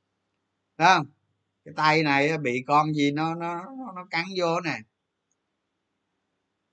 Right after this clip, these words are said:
<clears throat> Đó, có gì đâu, còn, <clears throat> còn, à, <clears throat> còn ngày hôm qua có cái tin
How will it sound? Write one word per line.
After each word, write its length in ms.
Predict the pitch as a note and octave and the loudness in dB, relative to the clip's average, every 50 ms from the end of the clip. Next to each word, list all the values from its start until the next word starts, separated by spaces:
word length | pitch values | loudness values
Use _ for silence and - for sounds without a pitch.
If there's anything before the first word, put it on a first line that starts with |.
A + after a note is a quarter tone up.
| _ _ _ _ _ _ _ - | _ _ _ _ _ _ _ 2
<clears throat> 200 | - C4+ - D#2 - - - _ _ _ _ _ _ _ _ _ _ _ _ _ _ _ _ _ _ _ _ _ _ _ _ _ _ _ _ _ _ _ _ _ _ _ _ _ _ _ _ _ _ _ _ _ _ _ _ _ _ _ - | 4 4 4 4 2 -6 -16 _ _ _ _ _ _ _ _ _ _ _ _ _ _ _ _ _ _ _ _ _ _ _ _ _ _ _ _ _ _ _ _ _ _ _ _ _ _ _ _ _ _ _ _ _ _ _ _ _ _ _ 0
Đó, 140 | C3+ D#3 E3 | 0 0 6
có 160 | E3+ F3 F#3+ F#3 | 8 8 8 8
gì 140 | F#3 F3 | 6 4
đâu, 280 | E3 E3+ F3 F#3+ F#3+ F#3 | 8 8 8 8 8 6
còn, 300 | - E3 E3 D#3+ E3 D#3+ - _ - | 10 10 10 10 10 4 -2 _ 4
<clears throat> 960 | - F#3+ - - - C3+ - _ _ _ _ _ _ _ _ _ _ _ - | 8 8 8 8 6 2 -6 _ _ _ _ _ _ _ _ _ _ _ 0
còn, 300 | - D3+ D#3+ E3+ E3+ E3 | 6 10 10 10 10 8
à, 220 | E3+ E3+ E3+ D#3+ - _ - | 8 6 6 6 2 _ 8
<clears throat> 1000 | - C#4+ A#3 F3+ D#3 - - _ _ _ _ _ _ _ _ _ _ _ _ | 10 10 10 8 6 0 -12 _ _ _ _ _ _ _ _ _ _ _ _
còn 260 | - D3 D3+ D#3+ E3 E3 | 4 6 8 8 8 8
ngày 180 | E3 E3 E3 F3 | 8 8 8 8
hôm 100 | F#3 E3+ | 6 4
qua 260 | F3+ F#3 F#3 F#3+ F3 | 8 8 8 8 10
có 140 | F3+ F3+ F#3 | 6 6 6
cái 120 | F#3+ G3+ G3 G3 | 4 -2 -2 -2
tin 140 | G3+ F#3+ | -2 -2